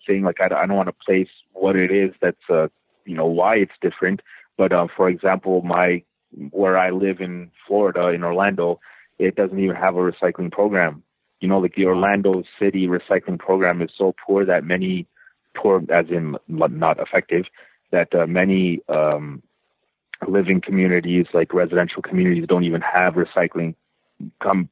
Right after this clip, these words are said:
Speaker 1: like, recycling pickup, you know? So,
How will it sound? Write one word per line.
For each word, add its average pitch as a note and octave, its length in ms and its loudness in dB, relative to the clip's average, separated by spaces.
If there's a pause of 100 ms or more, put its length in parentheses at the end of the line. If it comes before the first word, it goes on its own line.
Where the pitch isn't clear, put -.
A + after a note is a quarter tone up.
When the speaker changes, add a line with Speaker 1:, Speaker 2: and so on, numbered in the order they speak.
(160)
Speaker 1:
like, F2 160 0
recycling F2 460 -2
pickup, - 380 -2 (1000)
you E2+ 140 -4
know? F2+ 260 0 (300)
So, E2+ 360 2